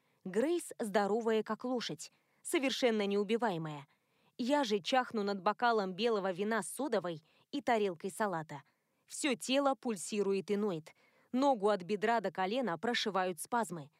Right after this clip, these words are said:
Позвоночник стискивают кулаки. То тут, то там снова вспыхивает пламя. А унижение и гнев только подкидывают дровишек в этот костёр.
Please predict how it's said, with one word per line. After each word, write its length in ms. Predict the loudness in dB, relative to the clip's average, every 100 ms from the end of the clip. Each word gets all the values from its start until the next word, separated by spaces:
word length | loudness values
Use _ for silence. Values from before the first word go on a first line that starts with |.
| _ _ _ 0
Позвоночник 800 | 2 2 2 0 -2 -4 -6 -10
стискивают 720 | -8 -4 -4 -2 -2 -2 0
кулаки. 500 | 0 0 -2 -12 -14 _ _ _ _ _
То 180 | 2 2
тут, 320 | 2 -2 -4 -2
то 160 | -2
там 380 | 2 2 2 0 -8 _
снова 540 | -10 -2 2 4 2 0
вспыхивает 680 | -4 -6 -6 -4 -2 -2 -2
пламя. 400 | -2 -2 -4 -12 _ _ _ 0
А 140 | 4
унижение 680 | 4 4 2 2 2 0 -2
и 40 |
гнев 360 | -2 -2 0 -2
только 320 | 2 2 2 0
подкидывают 640 | 0 -2 -4 -2 -2 -2
дровишек 580 | -2 -2 -2 -4 -6 -2
в 80 | 0
этот 240 | 0 -2
костёр. 480 | -6 -6 -8 -10